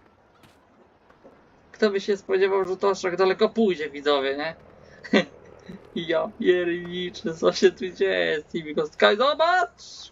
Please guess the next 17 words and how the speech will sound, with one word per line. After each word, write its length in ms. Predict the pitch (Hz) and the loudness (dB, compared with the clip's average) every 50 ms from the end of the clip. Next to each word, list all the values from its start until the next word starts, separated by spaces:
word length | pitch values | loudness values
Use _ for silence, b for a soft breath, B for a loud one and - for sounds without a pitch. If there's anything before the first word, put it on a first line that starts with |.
| - | -2
Kurwa 760 | - 254 302 302 277 254 208 190 175 175 165 151 175 170 165 | 0 0 2 4 4 2 2 2 0 -4 -2 -2 -2 -2 -2
mać! 600 | 170 185 208 247 269 294 311 254 233 - - - - | 0 0 2 4 4 4 2 0 -2 -6 -12 -18 -12
E, 300 | - 269 277 294 294 269 | -8 -4 -2 0 0 -2
stop! 580 | 220 - - - 285 294 294 302 302 302 285 285 - _ _ - - 220 - _ _ _ _ _ _ _ _ _ _ - | -2 -4 -4 0 0 2 2 0 -2 -4 -4 -6 -10 _ _ -20 -20 -20 -20 _ _ _ _ _ _ _ _ _ _ -8
Ja 400 | 180 180 190 202 196 180 165 151 - - | -2 2 4 4 4 4 0 -2 -6 -8
pierdolę, 720 | 160 156 156 151 135 139 131 135 160 156 147 143 139 143 | -8 -6 -4 -4 -6 -4 -4 0 2 2 2 2 0 0
ale 280 | 147 151 147 143 139 131 | 0 0 0 0 -2 -2
poleciała, 800 | - - 143 139 135 131 131 127 - - 151 139 135 131 131 127 | -2 -2 -2 0 0 0 0 0 0 2 2 2 2 2 0 -2
nie? 200 | 131 139 143 143 - - - - - - - - - - - - - - - - - - - - - - - - - - - - | -4 -6 -8 -10 -14 -18 -20 -20 -20 -20 -20 -20 -18 -18 -16 -16 -14 -14 -14 -14 -14 -14 -14 -14 -14 -14 -14 -14 -14 -14 -4 0
Koniec 340 | - 226 220 214 202 196 175 - - | 2 2 2 2 0 -2 -4 -6 -4
zabawy. 480 | 151 147 139 143 143 139 135 135 147 160 - - - - - | -4 -4 -2 -2 -2 -4 -4 -6 -10 -12 -14 -16 -16 -14 -10
No 120 | 214 214 226 214 - | -8 -6 -6 -4 -4
to, 300 | 151 143 139 135 131 131 - - - - - - - - - - - - - - - - - | -4 -2 -2 -2 -4 -4 -6 -10 -16 -16 -16 -16 -16 -16 -16 -16 -16 -16 -16 -16 -12 -6 -6
to 80 | 180 | -4
była 220 | 170 165 170 170 165 | -2 0 0 0 0
taka 520 | 170 165 - 170 165 160 160 160 156 151 | -2 -2 0 0 0 0 0 -2 -4 -4
fajna 520 | 147 - 165 165 160 156 156 151 151 147 | -2 0 0 0 0 0 -2 -2 -2 -4